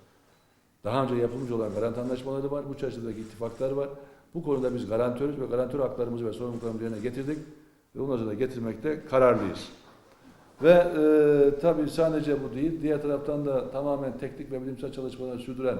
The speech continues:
bizim orada gemilerimiz var, araştırma gemilerimiz var. E, bu gemilerimiz çalışmalarını sürdürüyorlar. Biz de onların güvenliğini ve sağlıyoruz, onlara refakat ediyoruz. Bu konuda da hakikaten kararlıyız. Ez cümle, özet olarak söylemek gerekirse,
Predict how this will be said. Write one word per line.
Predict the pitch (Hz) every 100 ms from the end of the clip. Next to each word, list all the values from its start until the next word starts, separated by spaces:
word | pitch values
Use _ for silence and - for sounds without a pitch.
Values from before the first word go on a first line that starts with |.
| - - - _
bizim | 120 127
orada | 123 123
gemilerimiz | 117 117 123 127 131 143 139
var, | 151 151 -
araştırma | 113 - 123
gemilerimiz | 127 131 135 131 131 143
var. | 143 147 - - _ _ -
E, | 113 107
bu | 151
gemilerimiz | 156 151 147 143 139 123
çalışmalarını | 131 127 131 123 -
sürdürüyorlar. | 127 123 139 147 156 156 139
Biz | 143
de | 135
onların | 131 123 113
güvenliğini | 120 127 127 135 127
ve | 120 120
sağlıyoruz, | - 120 123 139 135
onlara | 127 123 110
refakat | 113 123 127 139
ediyoruz. | 139 151 151 - - - -
Bu | 196
konuda | 160 135
da | 131
hakikaten | 151 131 120 113
kararlıyız. | 120 131 143 160 160 - - _ -
Ez | 165 170 147
cümle, | 139 143 143 117
özet | - - 135 165
olarak | 143 117 104
söylemek | - 139 135 117 117
gerekirse, | 135 135 151 139 156